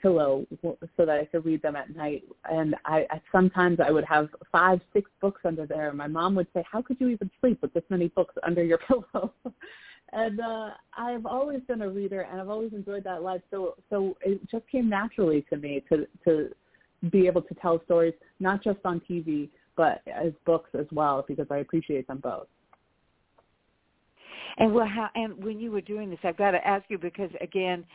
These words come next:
Speaker 2: uh, it is, you know, you already, uh, you have a day job, <laughs> you have other things.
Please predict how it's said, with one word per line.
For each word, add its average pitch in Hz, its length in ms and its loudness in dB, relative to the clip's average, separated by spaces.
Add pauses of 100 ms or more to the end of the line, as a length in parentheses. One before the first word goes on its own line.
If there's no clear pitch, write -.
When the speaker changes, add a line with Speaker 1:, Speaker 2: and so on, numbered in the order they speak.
(280)
Speaker 2:
uh, 165 300 6
it 175 180 4
is, 214 340 6 (200)
you 175 140 -12
know, 170 60 -10
you 170 260 -4
already, 185 340 0
uh, 180 220 -2
you 170 140 -8
have 170 160 0
a 196 40 -2
day 190 280 2
job, 165 520 2
<laughs> 170 60 -14
you 208 200 -4
have 196 220 4
other 196 280 0
things. 175 200 -2